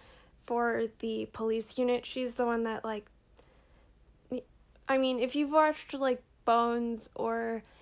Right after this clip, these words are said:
N C I S, you know what forensic scientists do. They basically, they basically do really, really gross stuff that nobody wants to do.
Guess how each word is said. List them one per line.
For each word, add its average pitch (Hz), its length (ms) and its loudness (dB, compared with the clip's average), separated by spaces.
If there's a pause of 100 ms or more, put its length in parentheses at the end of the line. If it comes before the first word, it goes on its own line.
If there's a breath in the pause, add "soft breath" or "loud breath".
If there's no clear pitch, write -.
(280 loud breath)
N 262 220 0
C 247 160 -4
I 233 140 -2
S, 226 280 -4
you 277 80 0
know 262 200 2
what 226 240 -2 (360)
forensic 220 560 -4
scientists 208 640 -6
do. 240 220 -2
They 240 140 4
basically, 226 800 0 (1900 soft breath)
they 294 140 -2
basically 262 640 0
do 233 240 -2
really, 208 280 -4
really 214 220 0
gross 208 280 -4
stuff 214 260 -8
that 220 100 -6
nobody 214 300 -4
wants 220 240 -8
to 226 80 -10
do. 233 180 -2